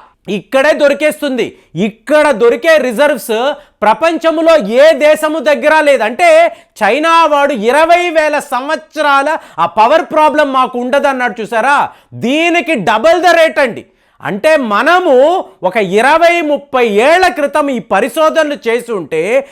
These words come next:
ఇవాళ భారత్ ఒక గ్లోబల్ పవర్, న్యూక్లియర్ పవర్లో మనము నంబర్ వన్ పొజిషన్లో ఉండేవాళ్ళం. రష్యా వాళ్ళ దగ్గర ఆయుధాలు ఉండొచ్చు,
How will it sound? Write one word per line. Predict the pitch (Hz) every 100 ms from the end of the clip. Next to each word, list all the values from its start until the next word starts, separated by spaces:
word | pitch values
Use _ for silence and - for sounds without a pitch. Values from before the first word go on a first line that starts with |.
| -
ఇవాళ | 175 180 202 254 330
భారత్ | 277 160 208 262 302 302
ఒక | 262 254
గ్లోబల్ | 214 175 269 311 330 -
పవర్, | 240 262 175 _ _ 143
న్యూక్లియర్ | 175 294 349 - 330 330 311 269
పవర్లో | 254 277 311
మనము | 214 208 285 349
నంబర్ | 302 269 277 277
వన్ | 294 254
పొజిషన్లో | 233 226 269 277
ఉండేవాళ్ళం. | 277 262 277 262 160 - - -
రష్యా | 156 - 269 269
వాళ్ళ | 269 262
దగ్గర | 247 240
ఆయుధాలు | 208 254 269 262 240
ఉండొచ్చు, | 240 240 311 349